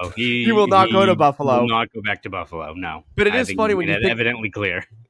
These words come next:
Speaker 1: Yeah, but if that had never happened, if, let's take all that stuff out of it, uh, it would make sense just in terms of they, they have the eleventh pick.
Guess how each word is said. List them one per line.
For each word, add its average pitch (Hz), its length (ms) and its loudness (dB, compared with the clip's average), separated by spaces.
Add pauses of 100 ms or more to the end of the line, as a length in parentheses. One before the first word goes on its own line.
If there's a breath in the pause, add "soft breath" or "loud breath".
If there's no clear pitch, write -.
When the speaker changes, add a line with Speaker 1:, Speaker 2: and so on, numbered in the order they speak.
(260)
Speaker 1:
Yeah, 170 240 2
but 165 160 -4
if 185 120 -2
that 190 260 0
had 185 240 -4
never 175 280 0
happened, 131 680 -4
if, 113 260 -6
let's 131 240 -10
take 139 200 -8
all 131 120 -2
that 120 180 -4
stuff 113 200 -10
out 113 180 -2
of 95 80 -10
it, 90 180 -10 (380 soft breath)
uh, 98 440 -4
it 143 60 -10
would 226 160 -2
make 196 200 0
sense 123 500 -2
just 139 180 -8
in 139 60 -8
terms 135 240 -4
of 120 140 -8
they, 123 180 -2 (180)
they 127 120 -2
have 131 180 0
the 135 60 -4
eleventh 117 420 -4
pick. 139 320 -2